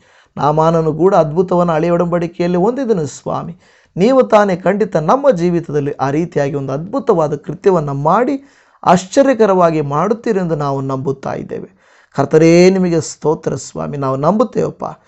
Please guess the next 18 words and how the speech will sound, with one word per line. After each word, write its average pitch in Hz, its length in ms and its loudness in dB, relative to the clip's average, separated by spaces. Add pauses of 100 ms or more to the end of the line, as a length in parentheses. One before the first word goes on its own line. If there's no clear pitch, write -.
(280)
ನೀವು 214 320 8
ನಮ್ಮನ್ನು 175 540 2
ಸೌಖ್ಯ 233 480 2
ಮಾಡಬಲ್ಲಿ, 254 680 2 (300)
ನೀವು 247 280 8
ನಮ್ಮ 214 180 6
ಕುಟುಂಬದ 175 500 0
ಸಾಲಗಳನ್ನು 180 720 0
ಪರಿಷ್ಕರಿಸಬಲ್ಲಿರಿ, 240 1200 0 (360)
ನೀವು 262 260 4
ನಮ್ಮ 208 240 2
ಮಕ್ಕಳ 196 400 0
ಜೀವಿತವನ್ನು 196 880 -2 (280)
ದೇವರೇ 226 260 8
ನೀವು 175 340 0
ಪ್ರತ್ಯೇಕವಾಗಿ 196 640 2
ರೂಪಿಸಬಲ್ಲಿರಿ, 226 960 2
ಉಜ್ಜೀವನಪಡಿಸಬಲ್ಲಿರಿ, 226 1400 -2